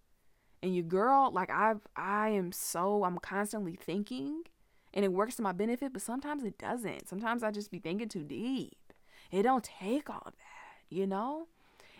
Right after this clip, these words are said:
And the Lord has given me this platform, and so I know that the words that I'm sharing, I'm not the only one. And so to whoever you are, number one, maybe the blessing,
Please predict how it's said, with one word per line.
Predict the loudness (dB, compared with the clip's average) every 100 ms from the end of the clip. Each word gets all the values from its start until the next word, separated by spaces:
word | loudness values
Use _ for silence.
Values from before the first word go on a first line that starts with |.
| 0
And | 2 4 4 4 0 -2
the | 0
Lord | 4
has | 2 2
given | 2
me | 2
this | 0 -4
platform, | -6 -4 -4 -2 -2 0
and | -2
so | -2
I | -2
know | 0 -2
that | -2
the | -6
words | -4 -4 -4
that | -6
I'm |
sharing, | -6 -4 -2 -2 -2 -6 -12 _ -20 _ -10
I'm | -6
not | -6 -6
the | -6
only | -4 -4
one. | -4 -4 -4 -6 -8 -16 -20 _ _ _ _ -20 _ _ _ -20 -16 -4
And | -2
so | 0 -2
to | -2
whoever | -2 0 0 -2
you | -4 -4
are, | -6 -6 -8 -12 -20 _ -20 -20 _ _ _ _ _ _ -20 _ _ _ _ -6
number | -2 -2
one, | -2 -2 -2
maybe | -2 -4
the | -6
blessing, | -6 -8 -6 -6 -6 -6